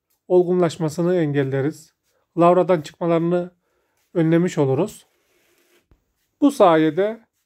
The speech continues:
çiçeklerimizin böceklenmesinin önüne geçmiş oluyoruz. Son kez hatırlatayım. Her gün sabah akşam çatal yardımıyla topraklarımızı karıştırıyoruz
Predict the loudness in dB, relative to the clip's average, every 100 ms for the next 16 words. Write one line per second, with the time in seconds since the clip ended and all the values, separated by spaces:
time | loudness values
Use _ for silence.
0 | _ _ _ _ _ _ _ -6 -2 2
1 | 4 4 2 -2 -8 -2 0 0 0 -2
2 | -2 -4 -4 -6 -6 _ -4 -2 -2 -4
3 | -6 -8 -8 -8 -2 2 2 0 -2 -10
4 | _ _ _ _ _ _ _ _ _ _
5 | _ _ _ _ 2 2 0 -2 -2 2
6 | 2 2 0 -4 -8 _ _ _ _ _
7 | 0 2 2 -6 -8 -6 -2 0 0 -2
8 | -6 -6 -6 _ _ _ _ -8 -2 0
9 | 2 2 0 -4 -4 -4 -6 -8 -6 -6
10 | -6 -8 -8 -10 -4 -4 -4 -4 0 0
11 | 0 -6